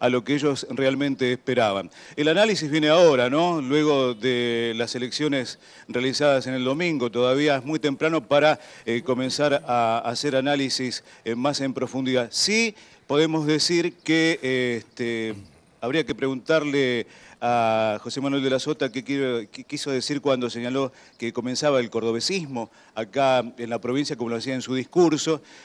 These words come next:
y después cómo, cuál va a ser la posición que toma, eh, Luis Juez con respecto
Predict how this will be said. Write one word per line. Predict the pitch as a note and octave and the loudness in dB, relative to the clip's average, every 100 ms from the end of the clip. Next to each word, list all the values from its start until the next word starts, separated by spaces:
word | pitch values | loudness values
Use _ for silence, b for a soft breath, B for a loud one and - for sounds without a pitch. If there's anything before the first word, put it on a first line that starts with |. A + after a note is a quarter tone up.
| B | B
y | D3+ | 0
después | D#3 - G3 | 0 2 0
cómo, | - G3 G3 F3 D#3+ | 2 0 4 6 6
cuál | F#3 F3+ | 4 4
va | |
a | F3 | 2
ser | F#3 | 0
la | F3 | 0
posición | - D3+ C#3+ F3 F3+ | 0 -2 -2 -2 -2
que | D#3 | -2
toma, | C3+ E3 D#3 D3+ C#3 B B | 0 0 4 2 2 B B
eh, | C3 A#2+ A#2 A#2 | -4 -2 0 0
Luis | C3+ C#3 | 0 0
Juez | D#3+ E3 D#3 - b _ | 2 2 0 -8 b _
con | D3 D3+ | -4 -4
respecto | C3 - D3+ - F3+ D#3 A#2 | -6 -2 -2 0 2 2 0